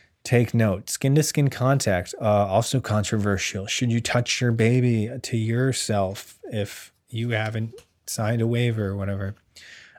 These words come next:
Oh, there's more stages, but hold on. Skin-to-skin contact. Hold your baby on your bare chest as soon as they are born, with no clothes or blanket between you. This helps regulate temperature, breathing,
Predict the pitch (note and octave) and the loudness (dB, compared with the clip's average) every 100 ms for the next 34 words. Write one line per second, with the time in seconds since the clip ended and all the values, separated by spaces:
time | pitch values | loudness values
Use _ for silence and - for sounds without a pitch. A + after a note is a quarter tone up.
0 | _ G3 G3+ B2+ B2 D3 C#3 - C#3+ G2 | _ 6 8 8 6 4 2 4 4 2
1 | G2 G2 F#2+ - - G#2+ G2+ A2+ - - | -2 -6 -6 -12 -10 -8 -8 -12 -12 -10
2 | - - C#3+ D3+ - C3 A#2+ A#2 G2+ - | -8 -2 2 2 2 0 0 -2 -4 0
3 | D#3 E3+ - B2+ A#2 A#2+ G#2+ C3 C3 A2+ | 2 2 4 4 4 2 0 0 0 0
4 | A#2 - A2+ - A2+ - B2 B2 A#2 A#2 | 0 -2 -4 -4 -4 -2 0 0 2 2
5 | A2 G#2 G#2+ G#2+ G2+ F#2+ A#2 E3+ - B2 | 2 0 -6 -6 -6 -2 0 2 2 0
6 | A#2 - A#2+ A#2+ A#2 A2+ C3+ - C#3+ - | 0 -4 -2 -2 -2 -4 -6 -2 -2 0
7 | C3+ B2+ A2 F#2+ A2+ _ - - _ _ | 0 2 0 -2 -8 _ -20 -20 _ _
8 | C#3 - C#3+ - A2 A2+ B2 A#2+ - C#3 | -4 0 -2 -2 0 2 2 0 -2 -4
9 | B2+ - D3 D#3+ - _ _ _ - B2 | -4 -2 0 0 -4 _ _ _ -2 2
10 | B2+ C#3 D#3 | 2 0 -2